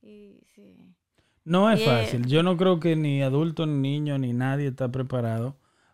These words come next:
Speaker 2: para lo peor.
Speaker 1: Sí.
Speaker 2: ¿Me entiendes? Y aún usted esté preparado, entrenado, no es fácil. Si no,
Speaker 1: Ujú.
Speaker 2: pregúntale a los policías que no quisieron entrar.
Speaker 1: Sí.
Speaker 2: ¿Entiendes? Que ellos con armas. Ahora hubo una,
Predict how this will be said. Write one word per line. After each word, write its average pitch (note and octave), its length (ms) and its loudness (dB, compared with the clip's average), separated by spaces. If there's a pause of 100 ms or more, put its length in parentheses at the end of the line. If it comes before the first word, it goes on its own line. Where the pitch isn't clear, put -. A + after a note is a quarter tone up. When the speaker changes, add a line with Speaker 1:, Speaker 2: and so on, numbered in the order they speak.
Speaker 2:
para C3 240 2
lo A#2+ 160 0
peor. - 440 -6 (500)
Speaker 1:
Sí. - 260 -20 (160)
Speaker 2:
¿Me A2+ 160 -12
entiendes? A#2 680 -8 (420)
Y C3+ 140 0
aún C#3+ 340 4
usted D3+ 260 0
esté D3 220 0
preparado, B2+ 580 2
entrenado, A#2+ 800 -2 (100)
no B2+ 260 -4
es A2+ 80 -2
fácil. - 360 -12 (180)
Si - 140 -20
no, B2+ 120 -2
Speaker 1:
Ujú. B2+ 80 -2
Speaker 2:
pregúntale C3+ 440 0
a B2 40 -2
los A#2+ 140 -2
policías A2 420 -4
que A2 80 -6
no A2 120 -4
quisieron G#2+ 340 -8
entrar. - 340 -18 (220)
Speaker 1:
Sí. G3+ 440 -18 (600)
Speaker 2:
¿Entiendes? G#2 540 -14
Que B2+ 120 -6
ellos C#3+ 200 2
con C#3+ 240 0
armas. G#2+ 580 -2
Ahora D#3+ 260 0
hubo D3 140 0
una, D#3+ 220 -4